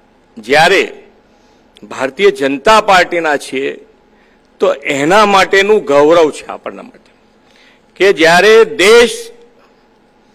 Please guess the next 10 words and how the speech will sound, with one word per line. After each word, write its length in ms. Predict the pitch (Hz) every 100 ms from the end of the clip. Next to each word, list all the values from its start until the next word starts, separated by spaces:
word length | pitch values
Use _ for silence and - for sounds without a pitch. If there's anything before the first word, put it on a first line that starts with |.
| _ _ _ _ -
દેશને 540 | 127 196 240 - 233
પ્રથમ 520 | 233 - 202 - 285 262
રાખી 580 | 214 180 196 143 104 - _ _ _ _ _ _ _ _ _ _ _ _
અને 280 | 160 220 302
જો 180 | 240 269
કોઈ 200 | 247 240
કાર્યકર્તા 760 | 226 202 202 208 208 190 202 196
કાર્ય 360 | 190 175 190
કરતો 520 | 190 185 156 - 226
હોય 480 | 165 170 180 131 104